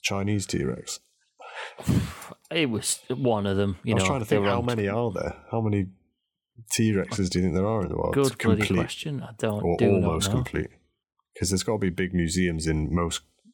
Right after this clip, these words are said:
Speaker 1: fully developed countries. I say
Speaker 2: Yeah.
Speaker 1: fully developed, just well developed.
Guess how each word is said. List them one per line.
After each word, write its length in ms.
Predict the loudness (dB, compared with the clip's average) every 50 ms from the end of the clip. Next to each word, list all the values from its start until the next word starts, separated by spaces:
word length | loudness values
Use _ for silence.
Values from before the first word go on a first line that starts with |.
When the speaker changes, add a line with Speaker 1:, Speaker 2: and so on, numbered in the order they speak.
| _ _ _ -18 -18 -16 -16 -12 -6
Speaker 1:
fully 200 | -2 -2 0 0
developed 380 | 0 -2 -2 -2 -2 -4 -4 -6
countries. 580 | -6 -4 -4 -4 -4 -4 -4 -4 -4 -4 -8 -12 _ _ _ _ _ _ _ _ _ _ _ -2
I 40 | 0
say 60 | 0
Speaker 2:
Yeah. 80 | 0 0
Speaker 1:
fully 340 | -2 -2 -2 0 0 0 0
developed, 440 | -2 -2 -2 -2 -4 -4 -8 -10 -14 -14 -14
just 280 | -12 -12 -10 -12 -12 -14 -18 _ _ _ _ _ _ _ _ _ _ _ _ _ _ _
well 180 | -2 -2 0 -2
developed. 520 | -2 -4 -6 -6 -6 -6 -8 -10 -14 -14